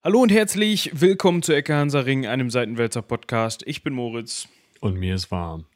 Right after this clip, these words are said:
Speaker 1: Oh ja, ich hab mir
Speaker 2: Äh,
Speaker 1: überlegt
Speaker 2: ich bin Michael übrigens.
Speaker 1: <laughs> Ich hab schon überlegt, wer macht denn jetzt den Spruch dazu? Wer ist auf die glorreiche Idee zu, Idee gekommen? Am wärmsten Tag, wahrscheinlich nicht dieses Jahres, aber, äh, äh,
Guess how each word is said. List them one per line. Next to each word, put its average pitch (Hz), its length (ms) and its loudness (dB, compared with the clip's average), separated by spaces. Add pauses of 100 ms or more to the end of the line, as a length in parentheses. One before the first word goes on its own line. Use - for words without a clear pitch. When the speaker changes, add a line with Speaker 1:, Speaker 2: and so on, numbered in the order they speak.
(160)
Speaker 1:
Oh 165 160 2
ja, 101 300 -4 (320)
ich 123 100 -12
hab - 160 -8
mir 139 120 -2
Speaker 2:
Äh, - 20 -2
Speaker 1:
überlegt 120 240 4
Speaker 2:
ich 127 60 -2
bin 123 80 4
Michael 101 340 2
übrigens. 85 440 -6
Speaker 1:
<laughs> - 760 -4
Ich - 80 -4
hab 156 100 -4
schon 170 200 2
überlegt, 143 600 2
wer 127 140 4
macht 139 300 -2
denn 127 180 0
jetzt 127 320 -2
den 120 140 0
Spruch 123 360 -4
dazu? 117 520 -8
Wer 127 180 2
ist 139 140 -6
auf 127 160 -8
die 127 100 -12
glorreiche 156 640 0
Idee 120 360 -2
zu, 110 200 -8 (240)
Idee 117 320 -6
gekommen? 113 500 -4 (300)
Am 151 240 0
wärmsten 190 540 2
Tag, 160 420 6 (580)
wahrscheinlich 123 540 -4
nicht 139 220 -6
dieses 117 320 -6
Jahres, 139 500 0
aber, 117 560 -4
äh, 107 640 -8
äh, 101 60 -12